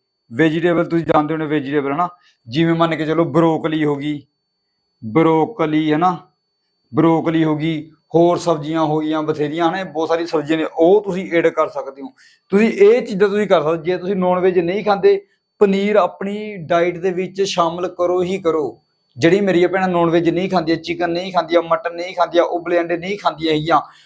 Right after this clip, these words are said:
ਉਹ ਇਹ ਚੀਜ਼ਾਂ ਨੂੰ, ਪਨੀਰ ਹੋ ਗਿਆ, ਹਨਾ, ਸੋਇਆਬੀਨ ਦੀਆਂ ਬੜੀਆਂ ਹੋ ਗਈਆਂ, ਤੇ ਇਹ ਹੋ ਗਈ, ਬਾਕੀ ਸਬਜ਼ੀ ਹੋ ਗਈਆਂ, ਸਬਜ਼ੀਆਂ ਰਾਜਮਾ ਖਾ ਸਕਦੇ ਹੋ ਤੁਸੀਂ, ਰਾਜਮਾ ਹੋ ਗਏ,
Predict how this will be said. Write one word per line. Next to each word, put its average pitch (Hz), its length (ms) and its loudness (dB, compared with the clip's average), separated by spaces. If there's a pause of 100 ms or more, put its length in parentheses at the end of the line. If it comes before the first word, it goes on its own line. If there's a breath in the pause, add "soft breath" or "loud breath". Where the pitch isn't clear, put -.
(140 loud breath)
ਉਹ 220 260 8
ਇਹ 214 300 6
ਚੀਜ਼ਾਂ 180 220 0
ਨੂੰ, 190 220 -6
ਪਨੀਰ 175 380 2
ਹੋ 170 140 4
ਗਿਆ, 170 320 2 (340 loud breath)
ਹਨਾ, 190 100 2
ਸੋਇਆਬੀਨ 175 560 0
ਦੀਆਂ 170 180 0
ਬੜੀਆਂ 170 360 2
ਹੋ 156 180 0
ਗਈਆਂ, 165 360 0 (300 soft breath)
ਤੇ 185 180 4
ਇਹ 175 180 2
ਹੋ 180 100 2
ਗਈ, 175 140 0
ਬਾਕੀ 175 300 -2
ਸਬਜ਼ੀ 170 400 -4
ਹੋ 165 140 0
ਗਈਆਂ, 170 280 0 (260 loud breath)
ਸਬਜ਼ੀਆਂ 170 420 0
ਰਾਜਮਾ 160 420 0
ਖਾ 170 140 -2
ਸਕਦੇ 160 320 -6
ਹੋ 160 40 -14
ਤੁਸੀਂ, 160 300 -10 (500)
ਰਾਜਮਾ 160 500 2
ਹੋ 156 160 -2
ਗਏ, 156 300 -4